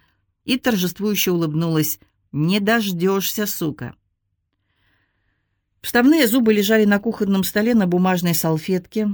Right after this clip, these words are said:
пятная её коричневым мясным соусом, как гноем. «Думаешь, я ничего не слышу? Сплю по ночам», просипела мать. «Ах ты, падаль! Я по глазам твоим вижу, в душе читаю.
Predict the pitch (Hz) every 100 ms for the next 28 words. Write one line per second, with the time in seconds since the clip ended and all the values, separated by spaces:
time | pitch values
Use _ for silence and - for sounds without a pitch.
0 | 202 _ _ 160 156 196 202 190 180 175
1 | 165 170 170 196 - 185 180 180 160 -
2 | 151 151 165 151 - 190 180 170 165 170
3 | 160 135 151 143 139 127 127 - _ _
4 | - 135 151 175 175 185 196 190 - 202
5 | 196 190 247 277 - - _ _ - -
6 | 262 330 190 165 151 135 135 139 139 156
7 | 151 143 147 143 123 - - 226 - 247
8 | - 165 120 - _ _ - - 185 208
9 | 214 226 196 214 208 208 190 170 151 135
10 | 131 135 180 180 214 - 196 180 156 127